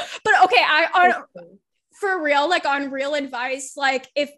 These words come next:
Speaker 1: something is making you, so you know you need to end it if it's making you feel shitty.
Speaker 2: Mm-hmm.
Speaker 1: And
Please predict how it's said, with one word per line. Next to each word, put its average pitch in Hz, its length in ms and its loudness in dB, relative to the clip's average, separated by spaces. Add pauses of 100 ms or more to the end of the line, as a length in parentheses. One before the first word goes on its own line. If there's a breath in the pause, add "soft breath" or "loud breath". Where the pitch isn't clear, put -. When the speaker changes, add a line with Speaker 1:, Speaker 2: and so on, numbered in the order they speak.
Speaker 1:
something 294 480 -2
is 311 160 -4
making 262 560 -4
you, 285 140 -2
so 277 120 -6
you 311 140 0
know 311 220 0
you 403 160 -2
need 302 140 -4
to 262 120 -4
end 262 140 -4
it 262 120 2
if 254 140 -6
it's - 160 -14
making 247 300 -12
you 247 80 -12
feel 240 220 -8
shitty. 247 640 -2 (440 loud breath)
Speaker 2:
Mm-hmm. 294 440 4
Speaker 1:
And - 140 -6